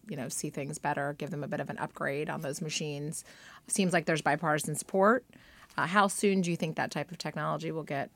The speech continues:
deployed to the four hundred fifty airports across the country?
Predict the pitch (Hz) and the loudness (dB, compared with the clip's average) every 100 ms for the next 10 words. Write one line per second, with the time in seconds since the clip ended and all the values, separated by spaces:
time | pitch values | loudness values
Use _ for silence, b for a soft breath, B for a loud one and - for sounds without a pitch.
0 | - 165 - 156 160 - 139 139 131 - | -10 -8 -4 0 0 -2 -4 -4 -4 -4
1 | 156 151 143 147 151 - - - - 151 | -2 -2 -2 -4 -4 -4 -4 -4 -4 -8
2 | - - 147 - 160 185 - 160 | -6 -6 -6 -4 -4 -4 -6 -12